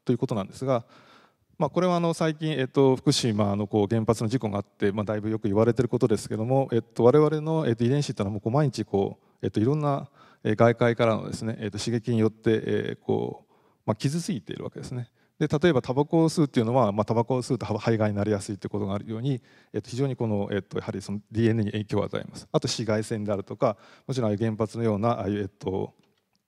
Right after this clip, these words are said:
あの、えー、っとですね、ああいう、まあ、し-、えっと、こう、えー、っと、そういう、あの、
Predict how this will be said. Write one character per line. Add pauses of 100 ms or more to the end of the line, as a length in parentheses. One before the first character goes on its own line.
(920)
あ
の、 (280)
え
ー、
っ
と
で
す
ね、 (200)
あ
あ
い
う、
ま
あ、
し-、
え
っ
と、 (160)
こ
う、 (760)
え
ー、
っ
と、 (640)
そ
う
い
う、
あ
の、